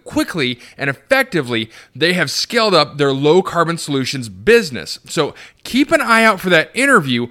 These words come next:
It will be worth a listen. And so with that said, first, in an article in Reuters dot com, Australia commits to build a thirty-four million dollar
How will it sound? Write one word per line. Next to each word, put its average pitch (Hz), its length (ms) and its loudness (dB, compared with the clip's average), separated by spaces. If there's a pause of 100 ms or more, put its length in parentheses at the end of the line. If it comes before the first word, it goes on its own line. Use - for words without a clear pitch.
(160)
It 156 100 -4
will 165 160 4
be 160 340 -2
worth 113 420 -4
a 135 80 -2
listen. 139 720 -2 (640)
And 160 140 0
so 180 160 4
with 143 240 4
that 254 280 4
said, 117 440 0 (220)
first, - 760 0 (160)
in 160 80 -2
an 160 180 -2
article 220 380 4
in 147 140 -4
Reuters 175 400 4
dot 139 220 2
com, 180 380 2 (260)
Australia 202 800 2
commits 165 440 0
to 175 100 2
build 175 400 4
a 143 140 0
thirty-four 214 760 2
million 180 600 2
dollar 185 420 4